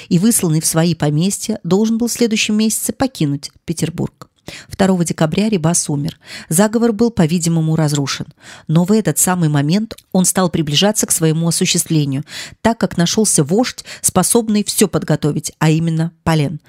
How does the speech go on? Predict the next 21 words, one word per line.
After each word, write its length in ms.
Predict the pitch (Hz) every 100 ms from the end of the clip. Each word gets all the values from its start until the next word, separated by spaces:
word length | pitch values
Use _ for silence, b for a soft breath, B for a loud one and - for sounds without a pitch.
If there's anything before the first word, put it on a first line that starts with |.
| B B
вскоре 460 | - - 165 190 226
проявивший 680 | - 160 143 135 139 -
себя. 360 | 151 - 127 123 - _ _ B B B
В 40 | -
течение 380 | - - 254 240
того 240 | 202 202
же 140 | 208
ноября 420 | 196 185 151 156 151
всеобщая 480 | - 220 - 202
амнистия, 580 | 175 160 147 - - 170 B B B
осуществлённая 760 | 185 220 - - 254 247 196
при 100 | 185
известных 460 | 185 190 220 180 -
уже 140 | 160
нам 200 | 160 175
условиях, 540 | 151 - 151 143 180 - B B B
доставила 420 | 185 - 254 233
заговорщикам 800 | 202 180 170 165 160 - - 202
самый 400 | - 190 208 220
благоприятный 640 | 202 190 160 160 170 160
материал 480 | 156 151 151 156 196